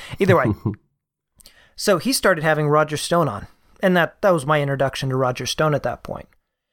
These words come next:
Speaker 1: Roger Stone is a, uh, political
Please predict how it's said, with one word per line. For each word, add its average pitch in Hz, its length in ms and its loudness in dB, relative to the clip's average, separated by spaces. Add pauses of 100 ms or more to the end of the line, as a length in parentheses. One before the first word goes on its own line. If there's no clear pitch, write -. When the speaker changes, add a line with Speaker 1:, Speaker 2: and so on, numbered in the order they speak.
(180)
Speaker 1:
Roger 170 260 0
Stone 180 540 2 (260)
is 151 300 2
a, 147 240 4
uh, 135 220 2 (920)
political 151 600 2